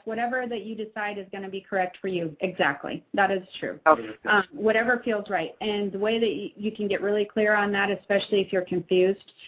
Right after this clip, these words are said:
Speaker 1: is, um, something that I teach on my psychic, um, and intuitive ability show, is right in your solar plexus, right in your heart area, um, when you think of making a decision, for instance, if you're thinking about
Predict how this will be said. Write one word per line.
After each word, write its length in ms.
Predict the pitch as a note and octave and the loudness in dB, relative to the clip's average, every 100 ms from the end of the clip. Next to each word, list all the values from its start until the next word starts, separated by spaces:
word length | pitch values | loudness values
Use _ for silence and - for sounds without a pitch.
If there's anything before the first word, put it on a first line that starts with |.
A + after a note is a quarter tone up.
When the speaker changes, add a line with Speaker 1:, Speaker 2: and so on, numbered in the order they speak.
| - | -6
Speaker 1:
is, 340 | - G3 F#3+ F3+ | 2 6 6 4
um, 200 | - F#3+ F3+ | 0 -2 -2
something 280 | G3+ G#3 G3 | -4 -2 0
that 120 | F#3 | 2
I 120 | F3 | 0
teach 260 | - G3+ G3+ | -2 -6 -4
on 120 | F#3 | -2
my 140 | F3 | -2
psychic, 440 | F3 F#3+ F#3 F#3+ G3 | 0 -2 -2 -8 -4
um, 260 | F3+ F3+ | -4 -2
and 240 | D#3+ F#3+ F#3 | -2 0 0
intuitive 580 | D#3 F#3 F3 G3 F#3+ F#3 | 2 0 0 0 2 2
ability 600 | F3+ F#3 F#3 F#3+ F#3 F3+ - | 2 4 4 4 2 0 2
show, 380 | G3+ F#3+ G3 - - | 2 2 0 -6 -8
is 400 | - G3+ G3 F#3+ F3+ | 2 4 6 4 2
right 260 | G3 G#3 | 0 0
in 160 | A3 G#3+ | 0 0
your 120 | F3+ F3+ | -2 -2
solar 220 | G3 G3 | 0 0
plexus, 480 | G3 G3+ G3+ A3 G#3+ | -2 -4 -2 -4 -2
right 160 | G3+ | -2
in 60 | F3 | -2
your 100 | E3+ | -4
heart 320 | E3 F3+ F3 - | -2 0 0 0
area, 500 | F#3 F#3 G3 G#3 A3+ _ _ - | -2 0 -2 -4 -6 _ _ -2
um, 260 | F#3+ F#3 F3+ | 2 4 4
when 140 | F#3+ | 2
you 120 | G3 G#3+ | 2 2
think 180 | A3 G#3+ | 0 -2
of 100 | G#3+ | -2
making 300 | G3 F#3+ G#3 | -2 -2 0
a 60 | F#3+ | 0
decision, 480 | F#3 F3+ F#3 G3+ F#3 | 0 0 -2 -2 -2
for 100 | F#3+ | 0
instance, 460 | F#3+ G#3 - F#3+ F#3 - - | 2 0 0 -2 -2 -8 -2
if 180 | F#3+ F#3 | 0 2
you're 140 | G3 F#3+ | 2 0
thinking 320 | G#3 G3 G3 | -2 -2 -2
about 340 | F3 F3+ - | 2 2 2